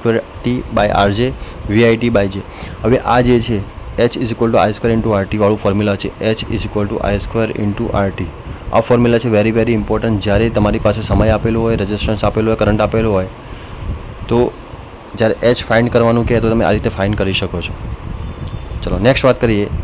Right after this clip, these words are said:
એનર્જી, એનર્જી પાવર into સમય યાદ રાખજો, very, very important. વન kilowatt hour is equal to watt ગુણ્યા કલાક, એટલે સમય આપેલો છે ભાગ્યા એક હજાર કરીશું, તમને વન kilowatt hour મળી જશે.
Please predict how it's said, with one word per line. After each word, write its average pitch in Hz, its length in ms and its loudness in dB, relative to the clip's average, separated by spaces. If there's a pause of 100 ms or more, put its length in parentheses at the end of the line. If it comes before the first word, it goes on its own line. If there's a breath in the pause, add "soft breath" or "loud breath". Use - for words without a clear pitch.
એનર્જી, 120 340 4
એનર્જી 117 300 4
પાવર 110 320 4
into 110 200 0
સમય 104 240 0
યાદ 98 200 2
રાખજો, 101 260 -2 (240)
very, 127 180 6
very 127 180 6
important. 117 360 2 (200)
વન 120 160 4
kilowatt 120 460 4
hour 117 140 6
is 110 140 0
equal 110 240 0
to 110 40 2 (180)
watt 113 120 4 (720 loud breath)
ગુણ્યા 113 240 4
કલાક, 101 380 0
એટલે 104 140 0
સમય 107 260 0
આપેલો 113 280 0
છે 110 100 -2
ભાગ્યા 98 340 0
એક 98 120 0
હજાર 104 160 2
કરીશું, 107 320 0
તમને 104 180 2
વન 104 180 2
kilowatt 101 340 0
hour 98 120 0
મળી 95 200 -2
જશે. 87 240 -6